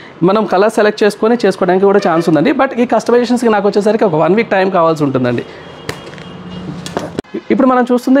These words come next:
latest మోడల్ సోఫా set అండి. దీంట్లో ఉన్న beauty ఏంటంటే దీని handles చూడండి, ఎండిఎఫ్ ప్యానెల్‌లో వస్తుంది. ఇదంతా కూడా design work with diamond స్టిచ్చింగ్స్‌తో ఉంది. ఇది చూడటానికి మంచి decent లుక్‌లో ఉంటుంది. Color కూడా చాలా అంటే light కలర్‌లో మీకు చాలా rich లుక్‌లో ఉంది. దీంట్లో వచ్చిన comfort ఏంటంటే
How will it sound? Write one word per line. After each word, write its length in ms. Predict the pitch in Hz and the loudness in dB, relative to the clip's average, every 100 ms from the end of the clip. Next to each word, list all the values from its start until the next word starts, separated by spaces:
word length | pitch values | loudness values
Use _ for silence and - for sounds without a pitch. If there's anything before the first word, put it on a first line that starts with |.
| 180 | 4
latest 280 | 175 208 233 | 2 2 2
మోడల్ 160 | 226 196 | 2 2
సోఫా 180 | 147 143 | 0 0
set 120 | 123 113 | -2 -2
అండి. 120 | 107 127 | -6 -2
దీంట్లో 280 | 151 247 254 247 | 2 2 4 4
ఉన్న 100 | 240 180 | 4 2
beauty 180 | 180 190 | 4 4
ఏంటంటే 240 | 170 170 214 | 2 2 2
దీని 120 | 180 147 | 0 0
handles 320 | 180 226 196 | 0 2 2
చూడండి, 260 | 151 127 190 - | 2 2 0 0
ఎండిఎఫ్ 300 | 156 254 254 233 | 0 2 0 0
ప్యానెల్‌లో 320 | 175 170 175 143 | 2 2 2 2
వస్తుంది. 340 | - 123 147 294 - - 156 | -2 0 0 0 -6 -4 0
ఇదంతా 240 | 190 240 240 | 2 2 2
కూడా 120 | 247 170 | 2 2
design 240 | 180 220 220 | 2 2 2
work 220 | 220 220 302 233 | 0 2 0 2
with 240 | 240 - 294 196 | -2 0 0 2
diamond 240 | 202 220 | 2 0
స్టిచ్చింగ్స్‌తో 380 | 220 185 202 185 131 | 0 0 0 2 2
ఉంది. 160 | 120 - - - - | 2 0 -4 -18 -2
ఇది 80 | 208 214 | 0 2
చూడటానికి 420 | 226 240 240 262 214 | 2 4 2 2 0
మంచి 160 | 214 165 | 2 2
decent 280 | 180 220 214 | 2 2 2
లుక్‌లో 200 | 208 214 202 | 2 0 2
ఉంటుంది. 220 | 208 240 240 | 2 0 2
Color 240 | 180 202 208 | 0 0 0
కూడా 160 | 208 214 | 2 2
చాలా 220 | 196 196 190 - - - | 2 2 2 -2 -14 -6
అంటే 140 | 170 131 127 | -2 0 2
light 240 | 175 196 - | 0 -2 0
కలర్‌లో 360 | 220 226 240 269 240 | 2 2 2 2 2
మీకు 180 | 233 277 277 226 - - | 2 2 2 0 -4 0
చాలా 160 | 185 156 | 2 2
rich 160 | 190 226 | 0 2
లుక్‌లో 200 | 240 220 143 | 2 2 0
ఉంది. 180 | 110 143 320 - - - | 0 0 0 -4 -10 0
దీంట్లో 260 | 247 277 269 | 2 4 2
వచ్చిన 160 | 254 240 180 | 2 0 0
comfort 300 | 190 233 220 | 0 2 2
ఏంటంటే 280 | 185 170 262 | 2 2 0